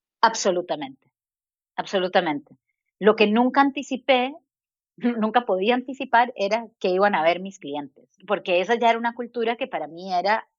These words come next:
al principio súper lejana, ¿no? Entonces, cuando mis clientes decían, "Es que, no, son demasiado cochinos, ¿cómo echan la ropa interior a la lavadora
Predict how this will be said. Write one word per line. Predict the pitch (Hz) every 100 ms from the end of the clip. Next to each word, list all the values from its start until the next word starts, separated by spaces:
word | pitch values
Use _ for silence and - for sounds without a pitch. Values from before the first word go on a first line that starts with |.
| _
al | - 131
principio | 135 131 165 151 185
súper | 208 208 143
lejana, | 127 - 151 131 120
¿no? | 127 151 _ _ _ _ _
Entonces, | 156 151 151 147 170 170 - _ _ -
cuando | 165 147 147 143 143 139 135 135
mis | 139 139
clientes | - 165 160 190
decían, | 185 196 185
"Es | -
que, | 262 247 _ _ _ _
no, | - 269 320
son | 330 277 269
demasiado | 302 294 294 302
cochinos, | 294 277 294 339 285 220
¿cómo | - 240 277
echan | 277 269 302
la | 285 233
ropa | 226 247
interior | 294 285 - 196 226 262 302
a |
la | 294
lavadora | 226 190 175 226 269